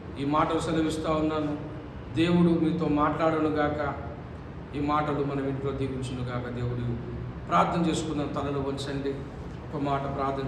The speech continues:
చేసుకుందాము. ప్రేమ కలిగిన దేవానికి స్తోత్రం చెల్లిస్తున్నాం. ప్రభువా, నాయనా, నీకు వందనాలు. నీ వాక్య, వాక్యమును నాయనా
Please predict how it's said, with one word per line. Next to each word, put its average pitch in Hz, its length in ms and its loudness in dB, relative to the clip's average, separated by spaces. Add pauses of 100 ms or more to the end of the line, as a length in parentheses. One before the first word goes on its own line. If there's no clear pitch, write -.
చేసుకుందాము. 127 640 -2
ప్రేమ 160 220 2
కలిగిన 143 280 -2
దేవానికి 135 480 0
స్తోత్రం 135 480 -4
చెల్లిస్తున్నాం. 147 540 -6 (1000)
ప్రభువా, 165 380 4
నాయనా, 156 300 4
నీకు 147 240 2
వందనాలు. 143 480 0
నీ 139 160 0 (140)
వాక్య, 127 240 -4
వాక్యమును 143 560 -2
నాయనా 143 320 -2